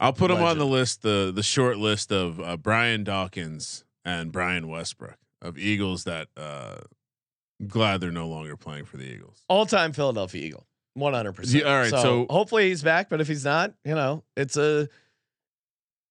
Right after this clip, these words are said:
Speaker 2: you gotta, you gotta play the guys that are out there.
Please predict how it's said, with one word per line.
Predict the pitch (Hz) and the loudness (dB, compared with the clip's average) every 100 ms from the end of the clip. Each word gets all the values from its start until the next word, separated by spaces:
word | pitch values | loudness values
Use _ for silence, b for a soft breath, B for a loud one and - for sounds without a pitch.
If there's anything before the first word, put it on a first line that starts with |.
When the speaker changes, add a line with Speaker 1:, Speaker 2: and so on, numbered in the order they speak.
| _ _ _ _ - | _ _ _ _ -6
Speaker 2:
you | 165 | 0
gotta, | 156 165 143 | 2 2 2
you | 160 | 2
gotta | 170 165 | 2 2
play | 170 175 | 2 4
the | |
guys | 170 170 | 4 2
that | 160 | 2
are | 160 | 2
out | 170 170 | 2 0
there. | 71 | -8